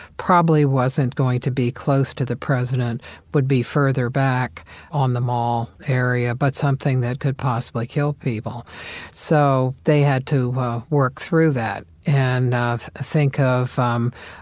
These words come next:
what some of the alternatives were. They went through,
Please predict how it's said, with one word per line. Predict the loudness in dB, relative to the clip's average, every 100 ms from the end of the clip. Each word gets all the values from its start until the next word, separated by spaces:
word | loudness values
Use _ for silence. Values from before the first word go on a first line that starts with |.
| -2
what | 0 2
some | 2 2
of | 0
the | 0
alternatives | 0 -2 0 0 0 -2 -4 -4 -6 -4
were. | -2 0 -2 -4 -10 -18 -20 -20 -6
They | 0 2
went | 4 2
through, | 0 0 2 2 0